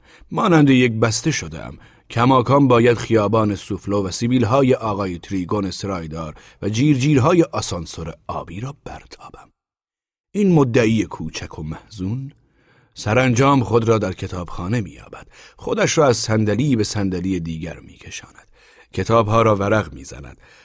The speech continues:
آنها را به کناری می‌اندازد. به پنجره نزدیک می‌شوم.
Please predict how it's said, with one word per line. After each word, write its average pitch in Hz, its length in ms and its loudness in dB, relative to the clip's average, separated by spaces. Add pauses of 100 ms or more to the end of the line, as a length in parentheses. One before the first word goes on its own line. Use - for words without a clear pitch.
(140)
آنها 127 340 4
را 147 100 6
به 120 120 4
کناری 120 460 2
می‌اندازد. - 680 -16 (580)
به 90 100 -4
پنجره 117 440 2
نزدیک 123 480 2
می‌شوم. - 400 -14